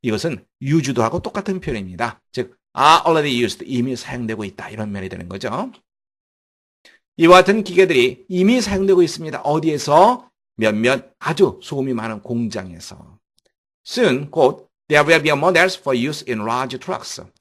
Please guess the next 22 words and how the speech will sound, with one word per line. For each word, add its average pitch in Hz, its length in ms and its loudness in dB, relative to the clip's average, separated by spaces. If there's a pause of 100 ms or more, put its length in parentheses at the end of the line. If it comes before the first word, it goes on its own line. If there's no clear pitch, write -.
(280)
커다란 214 500 2
트럭에서 139 460 -4
사용되기 120 420 -6
위한 131 300 -4
모델이 123 560 0
나오게 123 260 -8
될 104 180 -14
겁니다. 92 520 -16 (580)
옛, 123 280 -8 (120)
야, - 200 -12
옛, 107 220 -12
이렇게 101 220 -18
혼자 131 260 -10
쓸 107 220 -10
때는 117 260 -10
벗의 104 300 -8
개념으로 107 320 -8
생각하시면 95 500 -14
됩니다. 87 460 -18
그러나, 127 640 -4 (560)
another 156 280 4
model, 180 600 0